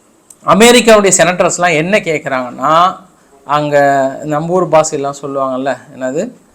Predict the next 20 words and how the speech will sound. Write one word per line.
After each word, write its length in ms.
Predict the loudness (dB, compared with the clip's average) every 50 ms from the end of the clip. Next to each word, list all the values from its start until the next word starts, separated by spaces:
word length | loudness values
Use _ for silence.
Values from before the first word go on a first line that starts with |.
| _ _ _ _ _ -14
அஹ், 220 | -10 -8 -6 -6 -6
"இரும்பு 440 | -4 -2 0 0 2 2 4 4
அடிக்கிற 380 | 2 2 2 0 -2 0 0 0
இடத்துல 280 | 0 0 -2 -4 -4 -4 -4
ஈக்கு 280 | -4 -4 -6 -6 -4
என்ன 220 | -4 -4 -2 -2 -2
வேலை?" 300 | -2 -4 -4 -4 -6 -10 -12 -16 _ _ _ _ _ _ _ -6
அப்படின்னு 280 | -6 -4 -4 -4 -2 0
டயலாக் 380 | 0 2 2 2 2 2 0 0
சொல்லுவாங்கல்ல, 640 | -2 -2 0 2 2 2 2 2 0 2 0 0 -2 -6 -16 _ _ _ _ -2
அஹ், 240 | 0 0 0 0 -4 -14 -20 -20 -8 -2
அந்த 280 | 0 0 2 2 2
மாதிரி 280 | 4 4 4 4 4 4
வந்து 520 | 2 2 2 2 2 2 2 2 0 -2 -2
அந்த 320 | -2 0 0 2 2 2 2
கூட்டத்துல 680 | 2 2 -2 0 0 0 0 2 4 6 6 6 6 4 2 0 -6 -10 -18 _ _ _ _ 0 2
"துருக்கிக்கு 360 | 4 4 4 2 0 0 2
என்ன 220 | 2 2 4 4
வேலை?" 300 | 4 4 4 2 2 0 -2 -2 -6 -16 _ -2
அப்படின்னு 320 | 0 0 0 0 0 2